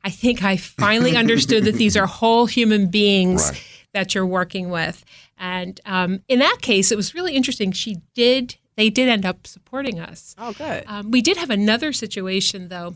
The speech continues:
Speaker 1: We actually had, um, we have interim, what we call interim care parents, you know, who provide sort of what's called,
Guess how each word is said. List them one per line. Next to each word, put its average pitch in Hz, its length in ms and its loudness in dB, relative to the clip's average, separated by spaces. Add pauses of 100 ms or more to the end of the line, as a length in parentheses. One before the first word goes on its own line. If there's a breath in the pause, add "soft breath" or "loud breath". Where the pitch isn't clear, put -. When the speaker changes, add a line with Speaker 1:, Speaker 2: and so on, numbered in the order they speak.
Speaker 1:
We 254 100 -2
actually 285 340 -2
had, 220 640 0
um, 190 280 -14 (100)
we 254 100 -2
have 247 180 -2
interim, 226 640 0
what 220 80 -10
we 214 80 -6
call 196 260 -4
interim 208 380 -4
care 190 240 -14
parents, 170 480 -12 (240)
you 214 80 -16
know, 180 60 -12
who 208 100 -2
provide 190 420 -2
sort 180 160 -16
of 175 80 -20
what's - 160 -20
called, 175 260 -20